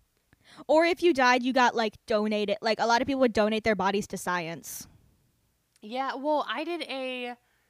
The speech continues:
Speaker 2: haunted tour in Cincinnati, and they, there was a building, um, that was a hospital,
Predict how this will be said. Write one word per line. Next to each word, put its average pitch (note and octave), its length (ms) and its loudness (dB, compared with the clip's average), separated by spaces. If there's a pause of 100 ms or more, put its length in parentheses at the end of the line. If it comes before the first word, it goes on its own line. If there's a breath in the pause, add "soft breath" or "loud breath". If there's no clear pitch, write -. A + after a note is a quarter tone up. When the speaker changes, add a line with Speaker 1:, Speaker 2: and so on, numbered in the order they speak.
(100)
Speaker 2:
haunted B3 540 -8
tour A#3+ 400 -12
in F#3 180 -12
Cincinnati, F#3+ 840 -12 (400)
and A3 260 -10
they, A3 320 -6
there A3+ 300 -6
was A3+ 240 -8
a G#3+ 100 -10
building, C4 680 -10 (640)
um, G3 600 -8
that G3+ 180 -4
was A3+ 200 -6
a C4 60 -6
hospital, G#3+ 720 -10